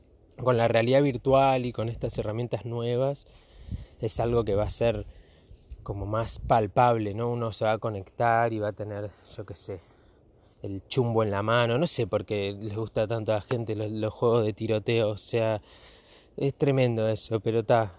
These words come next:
eh, vas a estar <laughs> con el chumbo en la mano o con el control remoto, lo que sea, o haciendo lo que sea de, del día a día de hoy. Las oficinas de, van a estar en el metaverse, van a haber mundos increíbles, ya hay algunos, pero bueno,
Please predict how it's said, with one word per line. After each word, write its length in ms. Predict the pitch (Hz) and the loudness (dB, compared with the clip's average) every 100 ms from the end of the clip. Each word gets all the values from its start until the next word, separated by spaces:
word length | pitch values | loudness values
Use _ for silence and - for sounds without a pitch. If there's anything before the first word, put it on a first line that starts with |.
| - | -6
eh, 160 | 123 | -2
vas 180 | 120 135 | -2 -4
a 20 | |
estar 240 | 135 151 156 | 2 4 6
<laughs> 0 | |
con 100 | 139 | 4
el 140 | 143 | 2
chumbo 340 | 113 170 165 147 | 2 2 4 2
en 80 | 135 | 2
la 120 | 135 | 2
mano 400 | 135 139 139 120 | 2 2 0 0
o 40 | |
con 120 | 117 | 0
el 100 | 113 | -2
control 400 | 107 117 113 131 | -2 -2 2 2
remoto, 480 | 127 117 123 123 113 | 2 0 -2 -4 -4
lo 100 | 110 | -4
que 100 | 107 | -4
sea, 300 | - 147 147 - - - - | -4 -4 -4 -10 -20 -14 -2
o 100 | 123 | -2
haciendo 340 | - 175 190 | 2 2 4
lo 120 | 139 | 2
que 60 | 107 | 0
sea 240 | - 147 | 2 4
de, 200 | 131 113 | 6 2
del 200 | 107 110 | 0 -2
día 180 | 123 131 | 0 0
a 40 | |
día 280 | 117 135 127 | 0 2 2
de 140 | 113 117 | 2 4
hoy. 200 | 127 120 | 2 2
Las 240 | 104 - | -4 -4
oficinas 880 | 107 120 - - 139 135 127 127 - _ - _ _ | -8 -8 -8 -6 -4 -2 -4 -6 -14 _ -20 _ _
de, 540 | 117 104 104 98 - 110 | -6 -2 -2 -4 -8 -2
van 200 | 117 120 | 0 0
a 40 | |
estar 260 | - 117 117 | 0 0 0
en 100 | 110 | -2
el 120 | 110 | 0
metaverse, 840 | 117 110 117 113 113 113 113 - - - - - | 0 2 2 4 4 2 0 -6 -20 -20 -20 -6
van 160 | 127 | -2
a 40 | 127 | 0
haber 180 | 120 117 | 0 0
mundos 600 | 123 127 127 123 - 120 | -2 -2 0 0 0 -4
increíbles, 600 | 110 110 120 143 127 - | 0 2 2 2 2 2
ya 320 | 156 156 156 | 2 4 2
hay 140 | 143 | 2
algunos, 500 | 117 117 135 131 127 | 0 0 0 0 -2
pero 200 | 117 104 | -2 -2
bueno, 260 | 110 104 | -2 -4